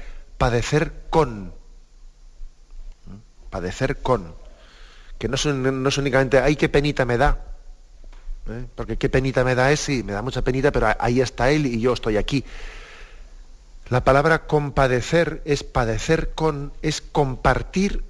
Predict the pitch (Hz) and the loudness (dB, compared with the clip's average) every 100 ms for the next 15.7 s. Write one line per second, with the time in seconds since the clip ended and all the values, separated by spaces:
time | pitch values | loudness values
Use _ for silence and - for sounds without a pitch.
0 | - - - 151 139 123 120 - 123 139 | -10 -6 -2 2 2 4 2 -2 -2 2
1 | 139 104 85 95 85 - - - - - | 2 0 -8 -10 -10 -16 -20 -20 -20 -20
2 | - - - - - - - - 160 160 | -20 -20 -20 -20 -20 -20 -14 0 2 2
3 | 147 156 156 143 - 135 135 131 143 135 | 2 4 4 4 0 -2 0 2 2 2
4 | 123 139 127 - 117 131 120 98 - - | 2 2 2 2 0 2 2 0 -8 -20
5 | - - 170 160 - 151 147 135 - - | -8 2 2 2 2 4 4 2 -6 -8
6 | 131 139 139 - 127 123 120 131 127 123 | -2 2 2 2 -4 -4 -2 0 2 2
7 | 127 120 120 123 113 - - - - - | 2 2 0 0 0 -4 -14 -18 -8 2
8 | 127 117 - 160 - 170 151 165 - - | 4 4 4 2 4 4 4 -2 -10 -2
9 | 147 156 - - 117 139 127 123 135 123 | 0 0 -2 -4 -2 -2 -2 0 0 2
10 | 139 135 147 - - - - 139 127 165 | 0 2 -2 -4 -16 -20 -6 0 0 2
11 | 185 131 127 117 - 120 113 107 - 156 | 2 2 0 0 0 0 0 -2 -2 -2
12 | 151 170 - - - - - - - - | 0 0 -4 -20 -20 -20 -20 -20 -18 -10
13 | - 113 - 170 165 151 120 107 143 160 | -4 -4 -2 0 2 2 4 2 0 -4
14 | - - 82 82 127 139 120 - 117 139 | -4 -6 -4 -4 -4 -4 -6 -2 0 0
15 | 123 117 110 113 113 110 107 | 0 -2 -2 -2 2 2 0